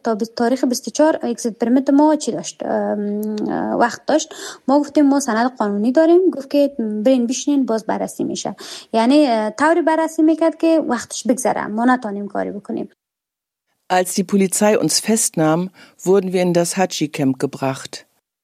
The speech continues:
Speaker 2: Dort wurden unsere biometrischen Daten erfasst, was für uns bedeutete, dass wir abgeschoben werden sollten. Wir erklärten den Verantwortlichen, dass wir einen Exit-Permit besaßen.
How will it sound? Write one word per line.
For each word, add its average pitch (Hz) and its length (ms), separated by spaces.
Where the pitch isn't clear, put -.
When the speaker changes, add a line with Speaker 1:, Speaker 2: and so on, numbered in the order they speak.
Speaker 2:
Dort 220 280
wurden 180 260
unsere 165 320
biometrischen 160 720
Daten 156 320
erfasst, 208 440
was 156 120
für 170 140
uns 196 180
bedeutete, 170 720
dass 165 180
wir 170 160
abgeschoben 143 540
werden 131 240
sollten. 131 360
Wir 196 80
erklärten 208 380
den 175 160
Verantwortlichen, 185 880
dass 165 240
wir 165 120
einen 196 320
Exit-Permit 160 1200
besaßen. 135 640